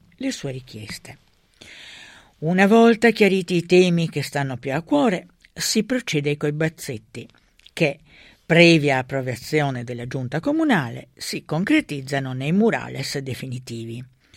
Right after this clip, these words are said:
La dottoressa Donatella Rocco integra.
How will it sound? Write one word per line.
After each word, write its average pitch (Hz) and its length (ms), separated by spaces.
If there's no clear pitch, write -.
La 180 120
dottoressa 240 560
Donatella 143 640
Rocco 262 520
integra. 127 640